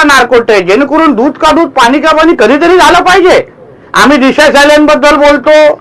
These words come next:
आदित्य ठाकरे गप्प. आता बाळासाहेबांबद्दल विषय आला, उद्धव ठाकरे गप्प. ह्याच्यापेक्षा अगर नार्को टेस्ट अगर एकमेव मार्ग असेल तर एका बाजूला दु-, एक दुसऱ्याच्या बाजूला सगळ्यांना झोपवा आणि नार्को टेस्ट करून घ्या.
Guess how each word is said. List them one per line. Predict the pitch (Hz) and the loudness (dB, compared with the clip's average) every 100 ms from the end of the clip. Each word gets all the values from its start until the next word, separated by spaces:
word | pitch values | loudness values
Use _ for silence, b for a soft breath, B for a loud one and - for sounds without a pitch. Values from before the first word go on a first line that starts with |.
| - | -4
आदित्य | 160 165 202 | -2 -2 -4
ठाकरे | 196 190 208 196 | -2 -2 -2 0
गप्प. | 202 196 208 202 - B B B | -2 0 -2 -2 -6 B B B
आता | 185 196 262 | -4 0 0
बाळासाहेबांबद्दल | 220 240 269 285 302 302 285 302 | 2 0 0 2 2 2 2 0
विषय | 294 269 294 | 0 0 0
आला, | 294 302 302 302 277 B B | 2 2 2 2 -2 B B
उद्धव | 156 127 185 | -6 0 0
ठाकरे | 196 196 208 | 0 -2 0
गप्प. | 220 214 208 220 220 B B | 0 -2 0 -2 -2 B B
ह्याच्यापेक्षा | - 240 262 269 240 - 285 247 | -8 -2 0 0 -2 0 0 0
अगर | 247 | 0
नार्को | 226 170 165 262 277 | 0 -2 0 -2 0
टेस्ट | 277 285 | 0 0
अगर | 285 311 | 0 2
एकमेव | 269 - 285 262 262 | 0 0 0 2 2
मार्ग | 214 202 | 0 0
असेल | 185 123 - 202 320 - B B - | 0 -2 -2 -2 -2 -8 B B -6
तर | 226 | -2
एका | 175 - 254 | 0 0 0
बाजूला | 262 247 262 269 | 2 0 2 0
दु-, | 262 240 240 | 0 0 0
एक | 208 | 0
दुसऱ्याच्या | 233 220 233 233 | -2 0 0 2
बाजूला | 220 208 226 226 | 0 0 0 0
सगळ्यांना | 208 196 202 180 | 0 -2 -2 -2
झोपवा | 139 139 214 277 B B | -2 -2 0 0 B B
आणि | 196 | -4
नार्को | 262 185 180 | 0 0 0
टेस्ट | 240 294 330 | 0 0 0
करून | 392 381 | 0 2
घ्या. | 320 302 | 2 0